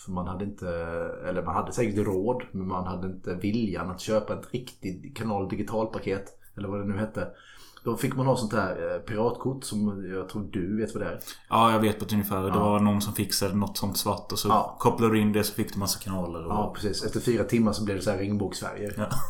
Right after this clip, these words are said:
Speaker 1: Så fick man dra ut kortet och försöka lägga det någon millimeter in eller millimeter ut.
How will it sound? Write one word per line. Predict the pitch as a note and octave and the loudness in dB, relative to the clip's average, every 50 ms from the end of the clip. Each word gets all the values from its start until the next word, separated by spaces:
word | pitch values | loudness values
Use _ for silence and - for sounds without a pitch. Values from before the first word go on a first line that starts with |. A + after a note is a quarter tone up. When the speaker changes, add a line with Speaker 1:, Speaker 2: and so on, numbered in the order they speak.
| - - - - - | 0 -4 -6 -8 -4
Speaker 1:
Så | - - | -2 0
fick | A2 G#2 | 0 2
man | A2 A2+ G#2+ | 2 2 4
dra | G#2 A2 | 4 4
ut | G2+ F#2 - | 4 4 2
kortet | - - G2+ - - - F#2 - | 0 -2 -2 -2 -2 -4 -4 -4
och | F#2+ - | -4 -2
försöka | - - F#2+ G2+ G2+ | 0 2 4 4 4
lägga | G2+ G2+ G2+ G#2 F#2+ | 2 2 0 0 2
det | G2 F#2+ F#2 F2+ | 2 2 2 2
någon | F#2+ F#2+ F#2+ | 0 -2 -2
millimeter | G2 F#2+ G2 F#2+ F#2+ F#2 F2 - F#2 | -2 -2 -2 -2 -2 -4 -4 -6 -6
in | F2+ F#2 F#2 F2+ F2+ | -4 -4 -4 -4 -4
eller | F2 F2 F2 F2 | -4 -6 -6 -4
millimeter | F2+ F2+ F#2 F#2 F2+ F2+ F#2 - - | -4 -2 -2 -2 -2 -4 -6 -6 -8
ut. | - - G2+ G2 F#2+ - - - - - - | -6 -4 -4 -4 -4 -6 -8 -10 -14 -14 -16